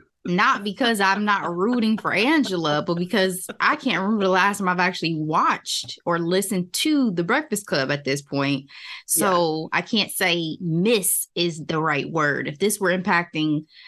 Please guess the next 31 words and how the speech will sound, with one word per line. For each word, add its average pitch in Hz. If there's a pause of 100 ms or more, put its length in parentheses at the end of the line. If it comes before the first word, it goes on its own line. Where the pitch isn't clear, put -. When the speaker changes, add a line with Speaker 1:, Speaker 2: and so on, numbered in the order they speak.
(260)
Speaker 1:
probably 147
one 160
of 151
my 147
favorite 143
pods 220
these 185
days, 175
then 151
I 151
would -
feel 175
it 151
a 156
little 147
bit 139
more. 214 (400)
But 294
I'm 294
sure 262 (100)
just 202
in 190
general, 165
the 165
chemistry 202
of 156
the 156
show 143
is 147
gonna 143
change. 147